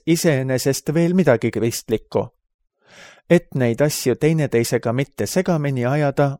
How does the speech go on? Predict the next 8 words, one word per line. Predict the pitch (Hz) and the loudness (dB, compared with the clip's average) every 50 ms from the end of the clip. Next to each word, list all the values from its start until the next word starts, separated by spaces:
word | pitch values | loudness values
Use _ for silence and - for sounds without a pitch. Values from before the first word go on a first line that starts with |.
| _ - | _ -2
on | 139 135 123 120 | -2 0 0 -2
kasulik | - 151 165 - 160 127 104 90 - - - | -2 -4 -2 0 0 0 0 0 -4 -6 -6
meeles | 110 131 156 170 160 147 135 - - - | -4 -2 0 0 0 0 -2 -4 -4 -4
pidada, | 151 139 - 139 131 - 139 131 - _ - | -4 0 0 0 2 2 0 0 0 _ -4
mida | 151 139 - 123 117 123 | -4 -2 2 2 2 2
ütles | 143 - - - 117 113 113 - - - | 2 -2 -4 0 0 0 0 0 -6 -2
Thomas | - 156 147 135 120 110 - - | 0 0 0 2 0 -2 -2 0
Wilcox, | 156 180 190 - _ - 123 113 - - - - - | 0 0 0 0 _ 0 0 0 0 -2 -8 -8 -8